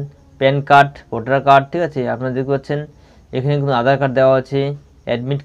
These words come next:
কার্ড, ঠিক আছে? যেটা আপনার কাছে আছে বন্ধু সেটা আপনাদের এখানে দিবেন ফটো আইডেন্টিটির জন্য, যেটা ডকুমেন্ট আমার ফটো আছে বন্ধু, তো আমার প্যান কার্ডে ফটো আছে আমি এটা আপলোড করে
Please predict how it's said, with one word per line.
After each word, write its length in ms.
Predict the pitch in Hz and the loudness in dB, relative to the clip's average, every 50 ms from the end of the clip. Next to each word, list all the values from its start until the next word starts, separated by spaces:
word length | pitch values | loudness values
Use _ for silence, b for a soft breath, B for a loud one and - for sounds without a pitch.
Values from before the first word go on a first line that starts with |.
| - | 2
কার্ড, 220 | 143 139 139 135 - - - _ | 4 4 4 4 2 -8 -20 _
ঠিক 120 | - 185 170 | -8 -6 -4
আছে? 100 | 131 127 117 123 | -4 -4 -4 -4
যেটা 160 | 123 139 143 135 135 | 2 4 6 6 6
আপনার 260 | 143 143 139 131 131 123 | 4 2 0 0 0 0
কাছে 160 | 131 135 139 135 120 120 | 0 0 2 2 2 2
আছে 140 | - - 143 131 | 2 -2 -2 -2
বন্ধু 140 | 135 135 135 139 | -2 -4 -4 -6
সেটা 140 | - 123 143 135 135 | -2 2 4 4 4
আপনাদের 240 | 135 139 135 127 135 | 2 0 -4 -4 -4
এখানে 180 | 131 135 131 131 - 120 123 | -4 -4 -6 -8 -8 -6 -6
দিবেন 220 | 127 123 143 165 175 151 - | -4 -4 -4 -6 -6 -10 -6
ফটো 240 | - 135 123 139 139 135 120 113 | -6 -4 0 2 4 4 4 2
আইডেন্টিটির 420 | 120 127 127 131 135 131 127 123 131 | 2 -2 -2 -4 -4 -4 -4 -4 -6
জন্য, 160 | 123 127 147 156 185 b b b b b b b b b - - 120 | -6 -6 -8 -12 -12 b b b b b b b b b -12 -8 -8
যেটা 180 | 123 143 143 147 151 139 - - 120 123 | 0 4 4 4 4 2 -2 -4 -2 -2
ডকুমেন্ট 300 | 127 123 139 139 139 139 | -2 0 0 -2 0 2
আমার 140 | 135 139 135 - - | 0 0 -2 -4 -6
ফটো 200 | 131 123 135 143 139 | -8 -2 0 0 0
আছে 100 | 127 135 127 127 | 0 0 -4 -6
বন্ধু, 160 | 127 127 135 135 127 | -4 -4 -6 -6 -2
তো 40 | - 123 120 | -2 0 0
আমার 140 | 123 127 123 | 0 -4 -2
প্যান 140 | 135 131 135 127 | -4 -4 -4 -4
কার্ডে 160 | - 123 131 - - | -4 -6 -6 -8 -8
ফটো 180 | 127 127 139 135 131 | -8 -4 -2 -2 -2
আছে 100 | 127 135 127 | -2 -4 -6
আমি 80 | 131 127 | -6 -6
এটা 100 | 120 123 120 - - 104 | -6 -8 -8 -8 -8 -8
আপলোড 160 | 123 127 127 - | -8 -8 -4 -4
করে 100 | 139 | -4